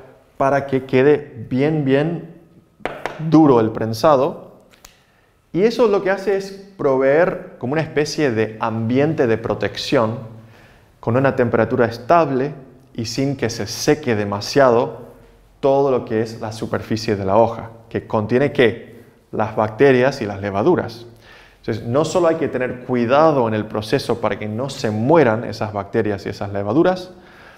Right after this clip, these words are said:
sino que hay que proveer como si fuera una cápsula de protección, ¿no? Una, un pequeño hábitat para eso, ese microbioma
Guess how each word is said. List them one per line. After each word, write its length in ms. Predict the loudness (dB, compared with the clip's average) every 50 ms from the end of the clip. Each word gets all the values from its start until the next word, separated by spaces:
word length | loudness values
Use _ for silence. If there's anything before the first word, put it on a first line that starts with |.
| _ _ _ _
sino 420 | -16 -6 -2 0 2 2 2 2
que 220 | 2 2 0 2 0
hay 120 | 0 -2 0
que 160 | 0 0 0
proveer 680 | 2 2 4 4 4 6 6 6 4 4 2 -2 -6
como 240 | -8 -6 -4 -4 -4
si 140 | -4 -6 -8
fuera 600 | -4 -2 2 2 4 4 2 0 -4 -12 -18 -20 -20 -20 _ _ _ _ -6
una 320 | -4 -2 -2 -2 -4 -4
cápsula 520 | -2 -2 -2 -2 -4 -6 -2 0 2 2 2
de 120 | 0 -2
protección, 760 | -4 -6 -4 -4 -4 -4 -6 -4 -2 -2 0 0 -2 -6 -8 -12 -16 -20 -20 -14
¿no? 120 | -10 -10 -8
Una, 240 | -6 -6 -6 -6 -6
un 220 | -6 -6 -6 -6
pequeño 640 | -6 -8 -10 -6 -4 -4 -2 0 -2 -2 -4 -6 -4 -2
hábitat 640 | 0 0 0 0 -2 -2 -2 -2 -2 -2 -4 -12 -20 -20 -20 -20 _ _
para 160 | -4 -4 -4
eso, 200 | -4 -4 -6 -8 -8 -8 -8
ese 240 | -6 -8 -6 -6 -6
microbioma 720 | -8 -6 -8 -6 -6 -6 -4 -2 -2 -2 -2 -4 -6 -8